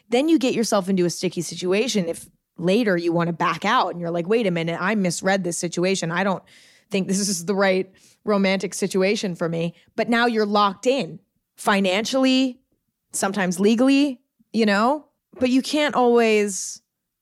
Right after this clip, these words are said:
see the potential risks when you're so in love and you're so desperate to relieve the anxiety that you have about finding your person, I guess. I also think people can get married quickly because they have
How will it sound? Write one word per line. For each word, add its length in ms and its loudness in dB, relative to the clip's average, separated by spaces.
see 340 -2
the 120 0
potential 460 0
risks 480 -2
when 140 0
you're 140 -2
so 380 0
in 160 -2
love 600 -2
and 500 -2
you're 380 0
so 260 -2
desperate 460 0
to 100 -6
relieve 380 2
the 140 -2
anxiety 580 -2
that 140 -2
you 140 -4
have 380 -4
about 500 -2
finding 400 0
your 140 0
person, 480 -2
I 80 -4
guess. 400 -8
I 80 2
also 260 2
think 180 -4
people 260 -2
can 180 -4
get 120 0
married 540 -2
quickly 640 -2
because 380 -4
they 120 0
have 540 -4